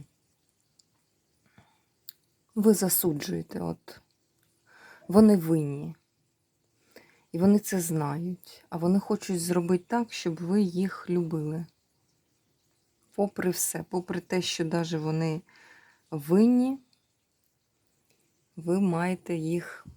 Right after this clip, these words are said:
пробачити. Да? Ну, це пробачення буде, м, невірне, їх не треба пробачати. Це вони будуть так лізти до вас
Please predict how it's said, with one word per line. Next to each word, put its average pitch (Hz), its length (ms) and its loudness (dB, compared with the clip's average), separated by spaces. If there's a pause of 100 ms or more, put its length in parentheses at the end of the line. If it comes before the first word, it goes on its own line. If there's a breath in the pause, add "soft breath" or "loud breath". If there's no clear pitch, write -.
(1600)
пробачити. 165 760 0
Да? 185 320 -4
Ну, 175 220 -4
це - 220 -4
пробачення 180 800 0
буде, 175 560 -2 (180)
м, 170 420 -12
невірне, 170 640 -2
їх 190 280 -4
не 190 100 -2
треба 170 420 -4
пробачати. 202 960 -4 (760 soft breath)
Це 208 200 0
вони 190 300 2
будуть 175 460 -2
так 175 260 -6
лізти 175 440 -2
до 156 200 -4
вас 180 520 -2